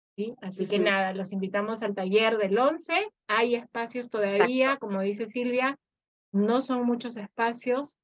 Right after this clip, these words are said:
Speaker 2: No.
Speaker 1: Y bueno, los que estén, será porque es su momento, pueden constelar la relación con el dinero, entre otros temas también.
Speaker 2: Entre otras
Speaker 1: Lo que
Speaker 2: relaciones.
Speaker 1: vimos,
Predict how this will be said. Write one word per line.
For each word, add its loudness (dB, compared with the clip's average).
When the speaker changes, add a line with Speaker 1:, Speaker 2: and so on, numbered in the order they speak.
Speaker 2:
No. 0
Speaker 1:
Y 0
bueno, 2
los -2
que -14
estén, 0
será -2
porque -2
es -8
su -8
momento, -2
pueden 6
constelar -2
la -2
relación -4
con -4
el -4
dinero, -2
entre 0
otros -2
temas -2
también. 4
Speaker 2:
Entre 8
otras 8
Speaker 1:
Lo 8
que 6
Speaker 2:
relaciones. -
Speaker 1:
vimos, 4